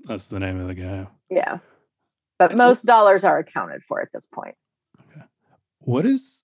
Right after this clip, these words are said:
Speaker 1: all of this mean for Netflix, considering they're coming into the market amid all this? They just had their big presentation where they finally detailed what the ad product is like. Um,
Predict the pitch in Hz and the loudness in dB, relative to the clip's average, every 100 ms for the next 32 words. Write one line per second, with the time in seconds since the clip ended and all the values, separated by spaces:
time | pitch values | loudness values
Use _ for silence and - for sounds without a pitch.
0 | - 147 156 147 131 107 104 110 110 110 | -4 2 4 4 2 -2 0 2 0 -2
1 | - 113 107 107 104 98 - _ _ _ | -2 2 4 4 2 0 -10 _ _ _
2 | - 110 104 - 101 87 - - - - | -8 -4 -4 -6 -16 -18 -20 -20 -20 -6
3 | 117 120 117 113 110 107 - - 113 107 | -4 0 2 4 2 0 -2 -4 0 0
4 | 117 107 104 - 104 101 101 95 92 101 | 0 -2 0 -2 0 0 2 0 -2 -4
5 | 92 - - _ _ _ 123 107 104 101 | -4 -8 -16 _ _ _ -2 0 0 0
6 | 95 92 90 92 101 95 101 101 101 110 | 0 0 -2 -6 -6 -6 -4 -4 -2 -2
7 | 98 107 101 104 95 107 101 98 - 98 | 0 -2 -2 -4 -4 -6 -4 -6 -6 -8
8 | 90 107 98 98 98 - 98 95 95 92 | -8 -8 -6 -4 -6 -6 -8 -8 -8 -8
9 | - - _ - 104 98 - 104 98 95 | -12 -20 _ -10 -4 -4 -2 -2 0 -2
10 | 92 107 95 90 90 - 92 90 92 _ | -4 -4 -2 -4 -6 -6 -4 -6 -10 _
11 | - 110 92 95 90 90 92 - _ _ | -6 -6 -4 -8 -8 -8 -10 -16 _ _
12 | _ _ - 92 90 90 | _ _ -12 -10 -10 -14